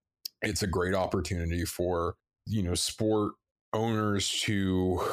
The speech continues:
you know, market things a little differently. But I, I do have my concerns as well. I, I think that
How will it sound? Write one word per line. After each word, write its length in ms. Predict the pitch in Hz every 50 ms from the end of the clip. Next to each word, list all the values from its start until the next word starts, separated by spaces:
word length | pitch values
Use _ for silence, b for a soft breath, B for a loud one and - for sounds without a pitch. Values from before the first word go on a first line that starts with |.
| B B B B _ _ _ _ _ _ -
you 140 | 101 90
know, 140 | 73 69 69
market 380 | 73 95 104 110 107 - 110 95
things 260 | - 107 101 95 -
a 40 | 98
little 180 | 95 98 95
differently. 500 | 90 92 98 92 - - 85 95 98 101
But 340 | 95 92 107 107 104 107 - -
I, 60 | 113
I 60 | 120
do 180 | 123 117 165 185
have 180 | 165 117 - 113
my 120 | 104 98
concerns 560 | 95 - 90 80 - - 98 95 104 98 -
as 140 | - - -
well. 340 | - 76 87 90 87 85 85
I, 100 | 90 87
I 220 | - - 98 98
think 260 | 98 - 110 104 101 -
that 220 | 107 98 90 -